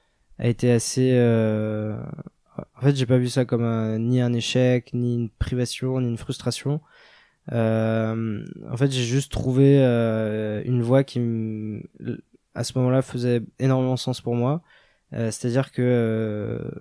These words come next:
en fait, c'est pas juste je suis C F O, c'est juste j'ai aussi des parts de la boîte, je suis aussi investi dans la stratégie de la boîte, je suis aussi investi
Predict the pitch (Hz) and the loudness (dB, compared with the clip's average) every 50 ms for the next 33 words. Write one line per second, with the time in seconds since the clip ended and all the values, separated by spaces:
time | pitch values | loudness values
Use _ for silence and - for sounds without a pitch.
0 | - _ - - - 135 131 123 - - - 110 127 120 120 110 107 123 131 - | -16 _ -14 -8 -2 -2 -2 -2 -2 -8 -6 -2 -2 -2 -2 -2 -4 -8 -8 -8
1 | - 123 - - - 123 113 - - 143 143 139 - - 113 107 104 101 120 131 | -8 -10 -10 -8 -6 -6 -6 -4 -2 -2 -2 -2 -4 -8 -10 -10 -10 -8 -8 -8
2 | 131 127 - - - - - - 127 104 101 113 - - - 135 120 - - 139 | -8 -8 -10 -12 -12 -14 -14 -14 -10 -8 -6 -6 -8 -4 -4 -4 -4 -2 -4 -2
3 | 135 127 - 135 123 123 120 117 117 113 120 135 147 - - _ _ _ _ _ | -2 -2 0 0 0 0 0 0 0 0 0 0 -2 -4 -8 _ _ _ _ _
4 | _ _ _ - - - 110 - - 135 - - 147 143 139 131 123 - - - | _ _ _ -14 -12 -10 -8 -4 -2 -2 -2 0 0 2 2 2 0 -2 -4 -6
5 | 127 135 127 117 - - - 117 - - 113 113 120 117 110 123 131 139 - - | -6 -4 -4 -4 -6 -8 -12 -14 -12 -10 -10 -8 -8 -6 -4 -4 -6 -6 -8 -10
6 | - - - - - 131 - - - 139 131 131 120 110 - - - 135 135 | -12 -12 -10 -6 -6 -4 -4 -4 -4 -4 -2 -2 -4 -6 -6 -8 -6 -6 -6